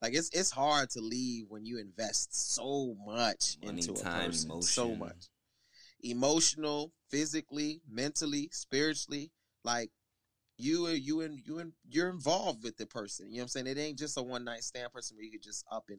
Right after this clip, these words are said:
Speaker 1: leave. And off all the people that be like, "Oh, you should just leave, just go, go ahead and get your rocks off with someone else." Some people don't view it that way. Some people view it as sex, something that could be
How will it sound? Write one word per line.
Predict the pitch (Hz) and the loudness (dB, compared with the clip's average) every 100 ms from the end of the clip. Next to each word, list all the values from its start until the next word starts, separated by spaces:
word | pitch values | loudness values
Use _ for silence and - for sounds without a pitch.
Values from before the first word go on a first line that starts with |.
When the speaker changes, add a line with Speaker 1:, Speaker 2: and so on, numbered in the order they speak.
| 104 | -2
Speaker 1:
leave. | 151 143 110 _ - - - _ | -2 -2 -6 _ -20 -20 -20 _
And | - 113 113 | -4 -2 2
off | 117 123 | 2 4
all | 131 143 | 4 2
the | |
people | 139 151 131 | 0 -4 0
that | 123 | 0
be | 123 | 0
like, | 117 113 | -2 0
"Oh, | 123 | -2
you | 113 120 | -4 -8
should | 107 110 | -12 -8
just | 113 110 | -8 -6
leave, | 143 156 127 | -6 -4 -4
just | 120 120 | -6 -4
go, | 123 | -4
go | 113 120 | -2 0
ahead | 135 135 120 | 0 -2 -4
and | |
get | 117 - | -6 -6
your | 117 | -2
rocks | 123 123 - | -2 -2 -4
off | 113 117 | -6 -6
with | - | -4
someone | 117 110 127 | -6 -8 -8
else." | 156 - - _ _ - | -6 -8 -10 _ _ -6
Some | - 131 | -2 0
people | 151 131 | -2 -2
don't | 127 117 | 0 0
view | 113 165 | -2 -2
it | 139 | -2
that | 107 | -4
way. | 101 | -2
Some | 117 113 | -6 -4
people | 123 110 | -8 -4
view | 113 113 | 0 2
it | |
as | 104 | 4
sex, | - 113 - | 2 2 0
something | 117 113 117 | -2 -2 -4
that | 110 | -6
could | - | -6
be | 101 | -10